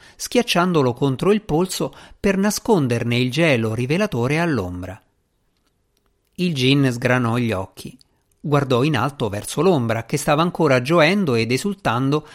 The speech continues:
alla distruzione più in basso. Guardò Asmira,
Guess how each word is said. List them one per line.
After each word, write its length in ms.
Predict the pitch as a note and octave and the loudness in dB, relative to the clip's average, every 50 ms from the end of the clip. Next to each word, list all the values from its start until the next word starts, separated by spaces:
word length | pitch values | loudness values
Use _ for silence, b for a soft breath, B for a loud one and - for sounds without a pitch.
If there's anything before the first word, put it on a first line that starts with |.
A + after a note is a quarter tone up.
| B B B | B B B
alla 280 | - C#3+ D3 C#3+ C3 | -2 0 0 0 0
distruzione 920 | B2+ B2+ D3+ F#3+ F#3 - - G#3+ A3 G#3+ - - D3 A2+ A2 C3 D3+ D#3 D3 | 0 -2 -2 -2 -2 -2 -2 -2 -2 -2 -4 -6 -4 -4 -2 -2 -2 -2 -2
più 180 | D3 - D#3 | -2 -2 -2
in 140 | F3 F#3 F3 | 0 0 0
basso. 520 | B2 F2+ E2+ E2+ - - - - - - _ _ _ _ _ _ _ _ _ _ _ _ _ _ _ _ _ _ _ _ _ _ _ _ _ _ _ _ _ | -2 -4 -4 -6 -6 -8 -8 -10 -12 -16 _ _ _ _ _ _ _ _ _ _ _ _ _ _ _ _ _ _ _ _ _ _ _ _ _ _ _ _ _
Guardò 520 | - C#3 C3 B2+ A#2+ A#2+ A#2 A#2 A2+ G#2+ | -10 -2 2 2 2 2 2 0 0 0
Asmira, 580 | G2+ G#2 G2+ G2+ F#2+ G#2 G#2 G#2 A#2 C3 D3+ | 0 -2 -4 -6 -6 -6 -6 -4 -4 -6 -8